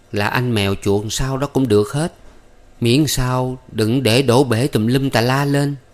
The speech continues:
Nhâm liếc chừng Kim Ngọc, nhưng cô ta đã mỉm cười nói tiếp:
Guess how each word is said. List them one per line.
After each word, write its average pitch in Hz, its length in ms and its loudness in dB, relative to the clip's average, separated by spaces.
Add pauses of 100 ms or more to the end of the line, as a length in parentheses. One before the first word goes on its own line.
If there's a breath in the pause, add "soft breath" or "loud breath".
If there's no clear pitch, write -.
(640)
Nhâm 107 220 2
liếc 123 220 0
chừng 101 160 0
Kim 101 240 -2
Ngọc, 80 200 -8 (260)
nhưng 110 180 2
cô 110 120 0
ta 101 240 -2
đã 101 120 -2
mỉm 104 240 0
cười 92 240 -2
nói 90 220 -2
tiếp: 127 120 -2